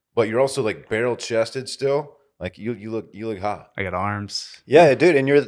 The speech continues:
Speaker 3: a lot of people are <laughs> saying you're the new Austin Ass Man.
Speaker 1: Are you the new Austin Ass
Speaker 2: I
Speaker 1: Man?
Speaker 2: might be, yeah.
Speaker 1: Have you
Speaker 3: Dude.
Speaker 1: seen the, the picture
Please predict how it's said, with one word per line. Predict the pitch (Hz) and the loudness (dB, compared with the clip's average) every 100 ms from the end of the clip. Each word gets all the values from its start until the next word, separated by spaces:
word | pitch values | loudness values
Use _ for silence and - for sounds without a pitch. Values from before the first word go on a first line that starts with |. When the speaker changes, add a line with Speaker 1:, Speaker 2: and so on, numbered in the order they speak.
| - 131 | -2 0
Speaker 3:
a | |
lot | 120 135 | 8 8
of | 156 | 8
people | 160 139 | 4 4
are | 139 | 4
<laughs> | - | 4
saying | 160 143 - | 2 0 0
you're | 156 | 2
the | 143 | 2
new | 139 143 | 4 6
Austin | 123 127 131 147 | 8 6 6 2
Ass | 120 131 156 | 4 4 2
Man. | 123 107 101 | 0 -2 -2
Speaker 1:
Are | 92 | -6
you | 117 | -6
the | 120 | -6
new | 131 127 | -4 0
Austin | 113 123 120 | 0 0 -4
Ass | 117 120 | 0 2
Speaker 2:
I | |
Speaker 1:
Man? | 127 | 4
Speaker 2:
might | 131 143 - | 4 4 4
be, | 123 113 | 2 2
yeah. | 107 110 107 - _ _ _ _ - 202 208 | 2 0 -2 -10 _ _ _ _ -16 -10 -4
Speaker 1:
Have | 123 | 0
you | 147 | 2
Speaker 3:
Dude. | 156 | 2
Speaker 1:
seen | 165 | 2
the, | 151 - - | -2 -6 -6
the | 123 | -6
picture | - 143 - 127 110 | -2 -4 0 -2 -2